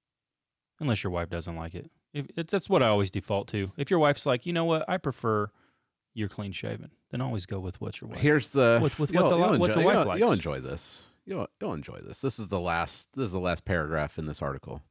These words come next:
Speaker 2: You,
Speaker 1: Mm-hmm.
Speaker 2: you can look this up on Desiring God. "Oh, beard, where art thou?" He says, "That makes literal beards, in my opinion, worth having.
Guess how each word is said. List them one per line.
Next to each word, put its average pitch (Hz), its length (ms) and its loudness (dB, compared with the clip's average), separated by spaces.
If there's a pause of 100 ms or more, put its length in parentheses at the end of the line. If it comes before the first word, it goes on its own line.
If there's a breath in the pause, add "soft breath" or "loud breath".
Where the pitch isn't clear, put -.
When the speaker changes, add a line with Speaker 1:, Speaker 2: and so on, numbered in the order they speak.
Speaker 2:
You, 156 140 -2
Speaker 1:
Mm-hmm. 92 120 -4
Speaker 2:
you 202 120 0
can 123 120 2
look 90 140 0
this - 180 -10
up - 180 -8
on 67 100 -10
Desiring 73 460 -6
God. 67 200 -6
"Oh, 80 140 -4
beard, 76 320 -6
where 64 140 -8
art 64 180 -10
thou?" - 140 -14 (540 loud breath)
He 170 120 -2
says, 170 240 4
"That 190 140 4
makes 180 260 2
literal 135 420 6
beards, 98 520 2
in 101 200 2
my 101 200 4
opinion, 90 520 0
worth 92 260 0
having. 69 520 -4